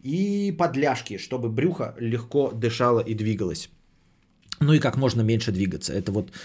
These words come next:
чтобы если вы начинаете заболевать, да, и включили телевизор, какой-то сериальчик, то рекомендуется вот лежать таким образом на животе, чтобы облегчить вашу работу, э,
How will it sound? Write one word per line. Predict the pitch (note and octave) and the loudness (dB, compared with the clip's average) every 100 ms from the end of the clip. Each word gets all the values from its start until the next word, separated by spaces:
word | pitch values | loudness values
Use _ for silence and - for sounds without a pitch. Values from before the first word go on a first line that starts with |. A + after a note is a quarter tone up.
| - - - | -18 -20 -14
чтобы | - B2+ A#2 | 0 4 6
если | A#2 A#2 B2+ | 4 4 4
вы | A#2+ | 4
начинаете | A#2 A2+ B2 A#2 G2+ | 4 2 0 0 0
заболевать, | F#2+ G2 A2 A#2 D#3+ B2+ | -4 0 4 4 4 4
да, | G#2+ A#2+ A#2 | 2 2 2
и | G2+ F#2+ F#2 | 0 -2 -4
включили | - - A#2 A2+ G#2+ | -4 0 0 2 0
телевизор, | G#2+ A#2 F3+ D#3+ | 2 4 6 6
какой-то | A#2 A#2+ B2+ - | 2 2 0 2
сериальчик, | A#2+ A#2 A2 F#2+ F#2 | 4 6 6 2 -4
то | - | -2
рекомендуется | G#2 A2+ A2+ B2 D#3+ D#3 A2 | -2 0 0 4 4 4 0
вот | A2+ | 2
лежать | A2 G#2+ A#2 | 2 2 0
таким | A2+ A2+ A#2 | -2 0 2
образом | G2+ F#2+ F#2 F#2 | 2 0 0 0
на | F#2+ | 0
животе, | G2+ G#2+ A2 F#3 F#3+ - - - | 2 0 2 0 0 -12 -20 -18
чтобы | - C3+ B2 | 0 2 4
облегчить | A#2+ A2+ C3 C3+ G#2+ | 2 4 2 2 0
вашу | G#2+ G2+ G#2+ | 0 0 2
работу, | G#2 G#2+ A2+ G#2 | 2 2 2 0
э, | F#2+ | 0